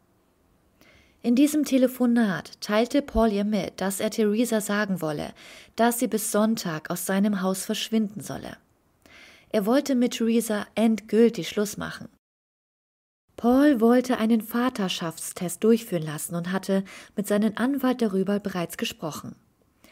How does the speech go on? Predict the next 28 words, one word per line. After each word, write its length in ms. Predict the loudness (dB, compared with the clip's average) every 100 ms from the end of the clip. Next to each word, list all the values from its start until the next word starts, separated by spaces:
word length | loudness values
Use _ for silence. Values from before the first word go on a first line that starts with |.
| -20 -20
Sollte 420 | 0 4 4 4
sich 220 | 2 0
herausstellen, 760 | 0 0 2 0 -2 -6 -8 -10 -4
dass 200 | -4 -2
das 180 | -4 -4
Kind 200 | -4 -4
von 200 | -6 -6
ihm 140 | -6
ist, 380 | -6 -8 -8 -16 _ -20 -20 _ _
wollte 380 | 0 2 2 2
er 180 | 0 0
um 240 | -2 -2
das 220 | -4 -8
volle 380 | -4 0 2 2
Sorgerecht 720 | 0 -2 -2 -2 -4 -6 -6
kämpfen. 580 | -8 -8 -8 -14 -16 -16 -20 _ _ _ _ _ _ _ _ _ _ _ _ -20 -20 -4
Er 140 | 0
sagte 320 | 2 2 2
seiner 240 | 2 4 4
Mutter, 340 | 2 2 0
er 140 | 0 0
werde 260 | 2 2
sie 160 | 2 0
am 120 | -2
Sonntagabend 840 | 0 2 2 2 0 -2 -2 -2 -2
noch 140 | -2
einmal 320 | 0 0 0
anrufen, 580 | -2 -4 -4 -4 -2 -2